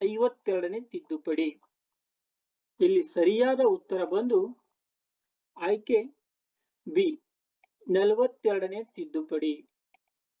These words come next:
ಸಾವಿರದ ಒಂಬೈನೂರ ಎಪ್ಪತ್ತಾರರ ನಲವತ್ತ ಎರಡನೇ ತಿದ್ದುಪಡಿ ಮೂಲಕ ಸಮಾಜವಾದಿ,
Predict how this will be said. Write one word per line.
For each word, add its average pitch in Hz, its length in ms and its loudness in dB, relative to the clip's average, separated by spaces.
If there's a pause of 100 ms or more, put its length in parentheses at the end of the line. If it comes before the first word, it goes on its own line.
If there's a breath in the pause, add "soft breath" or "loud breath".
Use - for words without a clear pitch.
(1300)
ಸಾವಿರದ 254 400 2 (540)
ಒಂಬೈನೂರ 277 580 -2 (160)
ಎಪ್ಪತ್ತಾರರ 190 840 -4 (440)
ನಲವತ್ತ 233 640 0 (320)
ಎರಡನೇ 214 440 0
ತಿದ್ದುಪಡಿ 202 580 -4
ಮೂಲಕ 165 440 -6 (420)
ಸಮಾಜವಾದಿ, 175 840 -2